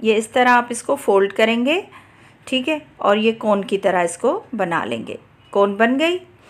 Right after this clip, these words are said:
अब इसमें आप ये जो filling बनाई है ना, ये मैं इसमें ऐड करूँगी। Spoon के साथ मैं इसको ऐड करके और फिर इसको press करूँगी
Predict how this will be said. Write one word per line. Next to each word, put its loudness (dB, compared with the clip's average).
अब 2
इसमें 0
आप 4
ये 0
जो -4
filling 0
बनाई 2
है 2
ना, -2
ये 0
मैं 0
इसमें -6
ऐड -2
करूँगी। -6
Spoon -2
के 2
साथ -2
मैं -4
इसको -6
ऐड 2
करके -2
और 0
फिर -2
इसको -6
press -2
करूँगी -10